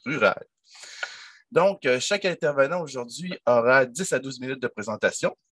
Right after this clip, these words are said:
On passe aux questions seulement après les trois interventions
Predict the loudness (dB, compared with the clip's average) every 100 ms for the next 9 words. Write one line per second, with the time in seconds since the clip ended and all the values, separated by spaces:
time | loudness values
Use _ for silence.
0 | _ _ -10 -4 0 2 2 -2 -6 -4
1 | -6 -2 0 2 0 0 -6 -8 0 2
2 | 2 -2 -8 -6 -4 -4 -6